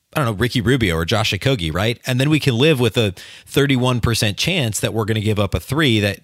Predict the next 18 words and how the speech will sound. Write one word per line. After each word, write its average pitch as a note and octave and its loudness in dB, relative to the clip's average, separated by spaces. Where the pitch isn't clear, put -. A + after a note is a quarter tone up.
at G#2+ -4
that G#2+ -2
point A2 -4
still A#2 -2
probably G2+ 0
still - -2
somewhat G2 -2
contested A#2 -2
because F#2 -2
we G#2+ 0
trust - 0
our G#2 2
defense F#2 0
to G2 -2
rotate F#2+ 0
out G#2 0
or F#2+ -2
whatever. F#2+ -2